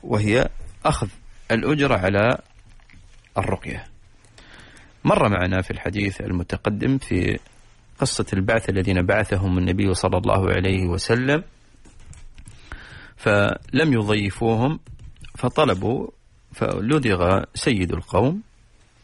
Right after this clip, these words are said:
فشرطوا عليهم أن يجعلوا لهم جعلا،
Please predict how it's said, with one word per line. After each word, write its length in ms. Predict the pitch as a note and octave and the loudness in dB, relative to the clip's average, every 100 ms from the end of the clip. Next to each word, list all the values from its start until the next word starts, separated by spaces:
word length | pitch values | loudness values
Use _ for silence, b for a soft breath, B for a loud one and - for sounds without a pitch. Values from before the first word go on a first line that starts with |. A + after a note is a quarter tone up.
| - | -20
فشرطوا 960 | - F#2 F2 - - D#3+ B2 G2 F#2 F2+ | -4 0 0 -2 -2 2 2 0 -2 -2
عليهم 560 | F2 F2 A#2+ A#2 C3+ | -2 0 0 0 0
أن 140 | F#2 G2 | 0 0
يجعلوا 460 | A2 G2+ F2+ F2+ | 0 0 -2 0
لهم 400 | G2 A2+ B2+ A#2+ | 0 2 2 0
جعلا، 600 | F2+ G2 E2 F2 F2+ F2+ | 0 0 0 0 0 -2